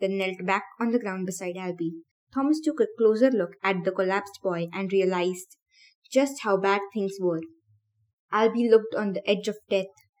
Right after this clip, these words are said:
His usually dark skin was losing color fast and his breaths were quick and shallow. Hopelessness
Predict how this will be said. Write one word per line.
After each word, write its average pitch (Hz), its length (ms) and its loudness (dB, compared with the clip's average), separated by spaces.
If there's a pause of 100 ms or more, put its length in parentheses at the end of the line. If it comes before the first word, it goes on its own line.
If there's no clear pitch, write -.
(220)
His - 260 -4
usually 254 680 6
dark 202 360 2
skin 175 480 -2
was 190 160 -2 (100)
losing 220 280 2
color 202 240 0
fast 208 420 -2
and 190 120 -6
his 180 160 -6 (120)
breaths 202 440 -2
were 185 180 -2
quick 220 240 -2
and 214 100 -4
shallow. 175 420 -10 (840)
Hopelessness 240 960 2